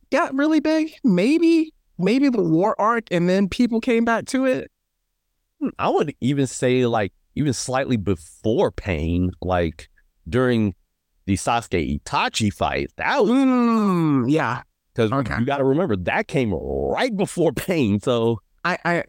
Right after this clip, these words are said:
Speaker 1: yeah, I'm just trying to remember the popularity of it, 'cause, like, there was, like, a time where it was, like, down, and then it spiked,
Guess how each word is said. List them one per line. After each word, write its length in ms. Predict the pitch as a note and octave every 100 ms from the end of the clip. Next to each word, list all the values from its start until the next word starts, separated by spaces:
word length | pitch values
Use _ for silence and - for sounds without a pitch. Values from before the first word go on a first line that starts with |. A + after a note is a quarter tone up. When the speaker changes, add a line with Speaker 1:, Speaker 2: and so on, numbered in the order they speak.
| _
Speaker 1:
yeah, 240 | F3 C#3+
I'm 100 | E3
just 160 | F3+ E3+
trying 160 | F3 D3+
to 60 |
remember 340 | C3+ D3 D3+ C#3
the 100 | -
popularity 760 | D3+ C#3 B2 B2+ C#3 C#3 C3
of 140 | G#2+ C#2
it, 100 | -
'cause, 180 | E3+
like, 220 | E3+ D#3+ -
there 180 | E3+ G#3
was, 120 | F#3+
like, 180 | F3+ D#3
a 40 |
time 340 | C3+ - F3 E3+
where 100 | D#3
it 60 | C3+
was, 140 | D3
like, 180 | C3+ G2+ - -
down, 340 | C#3+ B2 F2 -
and 180 | D3 D3+
then 100 | D3
it 180 | C3 -
spiked, 800 | - - - D#3+ G#2 - -